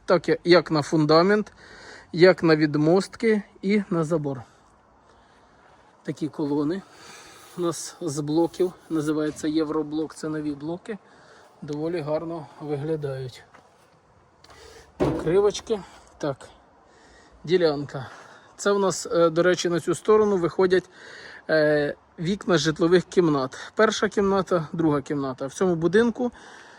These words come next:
е, дві житлові кімнати. Е, ширина між будинком і, е, забором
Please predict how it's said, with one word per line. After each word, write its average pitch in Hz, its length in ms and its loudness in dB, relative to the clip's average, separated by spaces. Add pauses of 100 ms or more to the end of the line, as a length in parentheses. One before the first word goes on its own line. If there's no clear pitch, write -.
(160)
е, 156 340 4
дві 160 400 -2
житлові 170 480 0
кімнати. 147 580 -2 (2500)
Е, 160 180 -2
ширина 208 420 6
між 165 260 6
будинком 160 800 2
і, 170 260 2 (360)
е, 151 180 -4
забором 202 560 2